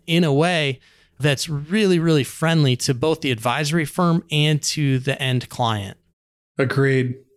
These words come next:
Speaker 2: And, you know, congratulations on this new endeavor. I know you've already had early, early success, and I think this is, you know, the right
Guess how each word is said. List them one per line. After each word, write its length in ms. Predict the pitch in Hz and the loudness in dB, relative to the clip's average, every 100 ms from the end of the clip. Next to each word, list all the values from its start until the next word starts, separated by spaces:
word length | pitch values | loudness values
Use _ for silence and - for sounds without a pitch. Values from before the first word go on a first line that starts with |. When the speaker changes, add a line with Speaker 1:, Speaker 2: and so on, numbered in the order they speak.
| - | -4
Speaker 2:
And, 340 | 135 131 127 131 | 0 4 2 2
you 60 | |
know, 160 | 135 - - | 0 -2 -4
congratulations 920 | 143 131 143 143 131 135 131 143 131 | -2 2 2 2 2 2 2 0 2
on 240 | 135 127 127 | 2 4 2
this 180 | 127 | 2
new 140 | 143 135 | 2 2
endeavor. 540 | 127 131 131 123 113 - - - | 2 2 0 0 -4 -14 -20 -6
I 140 | 151 139 | -2 2
know 140 | 139 | 2
you've 200 | 135 127 | 2 2
already 260 | 135 135 127 | 2 2 2
had 280 | 135 135 - | 2 0 -2
early, 260 | 147 143 139 | 0 2 2
early 260 | 139 135 | 2 2
success, 560 | 123 135 - 131 131 - | 0 -2 0 0 0 0
and 260 | 123 123 - - - - | 0 -2 -8 -18 -16 -6
I 100 | 143 | -4
think 220 | 139 131 | -2 0
this 180 | 143 131 | 0 0
is, 280 | 127 101 - | 0 -2 -2
you 80 | 135 | 0
know, 240 | 123 - - | 0 -4 -4
the 160 | 135 | -2
right 400 | 123 135 139 139 | 0 2 0 -2